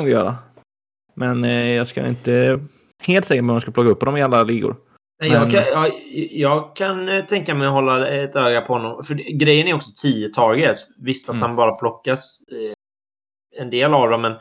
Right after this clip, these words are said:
Speaker 2: tio targets är ju en hel del. Och, eh, jag, jag, jag tycker ändå är någon man ska hålla ögonen på. Sen så, igen, så skulle jag nog vilja se han producera ordentligt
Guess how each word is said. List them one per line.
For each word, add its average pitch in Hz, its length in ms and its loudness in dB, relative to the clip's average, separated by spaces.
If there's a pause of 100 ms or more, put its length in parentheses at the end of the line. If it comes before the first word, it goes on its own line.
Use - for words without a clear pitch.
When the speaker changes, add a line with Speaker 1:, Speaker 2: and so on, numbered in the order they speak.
(360)
Speaker 2:
tio 117 180 -2
targets 117 460 0
är 160 80 2
ju 120 180 4
en 113 80 -2
hel 107 240 -4
del. 135 380 4
Och, 113 220 4 (640)
eh, 98 260 -8 (340)
jag, 104 280 -8
jag, 135 160 -6 (300)
jag 117 200 -16
tycker 160 280 0
ändå 160 220 4
är 131 140 6
någon 117 340 -4
man 113 160 0
ska - 140 -6
hålla 113 220 4
ögonen 104 300 0
på. 135 240 4
Sen 135 240 2
så, 139 400 4
igen, 139 580 -2
så 127 80 -10
skulle 139 220 -2
jag 143 80 4
nog 135 120 0
vilja 117 180 2
se 113 220 -2
han 101 120 -2
producera 107 680 0
ordentligt 110 720 -2